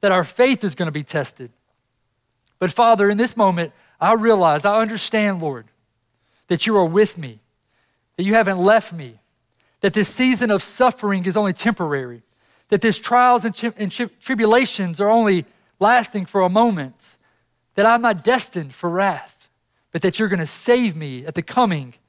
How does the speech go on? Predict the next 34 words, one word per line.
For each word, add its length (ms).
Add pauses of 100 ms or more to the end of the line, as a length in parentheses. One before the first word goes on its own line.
(680)
of 180
Christ 580
with 140
all 160
the 100
saints. 460
I 100
thank 280
you 60
for 120
that, 160
Father. 360 (1300)
God, 200
in 80
this 200
moment, 400 (1200)
there's 140
people 360
in 60
the 80
house 380
that 240 (720)
are 100
not 240
Christians 460
yet. 120
They 100
have 140
not 180
put 160
their 100
faith 400
in 140
you. 320